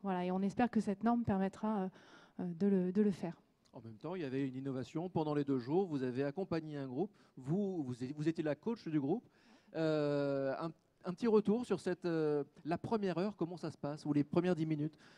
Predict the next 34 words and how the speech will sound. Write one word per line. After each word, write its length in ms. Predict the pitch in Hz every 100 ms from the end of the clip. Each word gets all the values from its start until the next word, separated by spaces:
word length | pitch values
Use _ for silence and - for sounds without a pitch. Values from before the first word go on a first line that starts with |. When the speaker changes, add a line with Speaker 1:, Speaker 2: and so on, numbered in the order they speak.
| -
Speaker 2:
Vous 160 | 143 147
arrivez 840 | 175 175 151 175 220 220 165 160
et 40 | 156
vous 140 | 143
avez 160 | 151 160
tout 100 | 196
de 60 |
suite, 300 | - 196 190
euh, 560 | 175 156 151 143 139 139 - - -
la 100 | 151
problématique. 560 | 151 165 160 151 180 214
Et 80 | 180
puis, 240 | 147 156
hop, 120 | 180 -
c'est 140 | 180
bon, 200 | 165 196
vous, 460 | 185 165 156 147 143 147 _ _
Speaker 1:
Alors, 160 | 208 214
Speaker 2:
vous 80 | 220
Speaker 1:
les 60 |
premières 320 | 165 240 233 247
Speaker 2:
plongez 120 | 247
Speaker 1:
dix 60 |
Speaker 2:
dedans. 60 | 240
Speaker 1:
minutes, 160 | 277 -
faut 180 | 220
essayer 460 | 214 202 - 220 247
de, 360 | 220 208 196 190
<laughs> 640 | - - 226 - - -
déjà 200 | 190 208
de 60 | 214
se 120 | 214
connaître, 560 | 202 202 208 269 - -
euh, 100 | 202